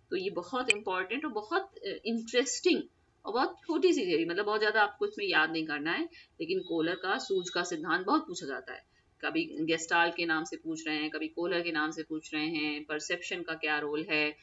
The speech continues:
wholeness की क्या बात है, है ना? Insight किसको कहेंगे, Insight learning किसको कहेंगे, Trial and error से कैसे अलग है, Associationism से कैसे अलग है,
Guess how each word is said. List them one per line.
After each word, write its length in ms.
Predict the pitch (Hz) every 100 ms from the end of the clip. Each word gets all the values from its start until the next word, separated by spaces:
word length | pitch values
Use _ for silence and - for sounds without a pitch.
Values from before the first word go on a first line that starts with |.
| - - -
wholeness 440 | 185 185 185 185 -
की 120 | 160
क्या 280 | - 165 160
बात 340 | 156 151 - 175
है, 420 | 151 147 - - - 247
है 60 |
ना? 140 | 381 -
Insight 480 | 196 196 220 202 -
किसको 340 | 202 196 180
कहेंगे, 440 | 156 165 156 156 165
Insight 380 | 165 175 170
learning 360 | 170 170 196 202
किसको 260 | 185 - 156
कहेंगे, 480 | 160 151 151 156
Trial 320 | 156 175 175 180
and 120 | 175
error 240 | 165 165
से 160 | 170 180
कैसे 260 | 175 170
अलग 440 | - 175 180 208 185
है, 340 | 151 151 143 - - -
Associationism 960 | 190 196 196 190 185 - 185 190 185 196
से 140 | 190
कैसे 280 | 180 175 196
अलग 500 | - 175 196 202 202
है, 200 | 151 147